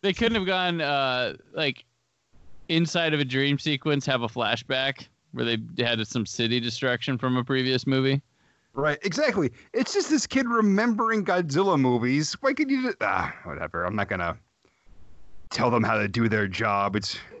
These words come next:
Speaker 2: it's
Speaker 1: He
Speaker 2: too
Speaker 1: only
Speaker 2: late now.
Speaker 1: remembered the ones that came out in his lifetime, the ones he got to see in the theater.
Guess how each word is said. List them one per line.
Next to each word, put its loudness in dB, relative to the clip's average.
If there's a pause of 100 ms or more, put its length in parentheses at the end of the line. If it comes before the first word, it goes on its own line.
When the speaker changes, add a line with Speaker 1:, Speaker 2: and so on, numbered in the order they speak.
Speaker 2:
it's -2
Speaker 1:
He 2
Speaker 2:
too 2
Speaker 1:
only 2
Speaker 2:
late 2
now. 2
Speaker 1:
remembered 0
the -2
ones 2
that -4
came -2
out 0
in -4
his -2
lifetime, 0 (480)
the 0
ones 2
he 0
got -2
to -12
see -6
in -2
the -2
theater. -8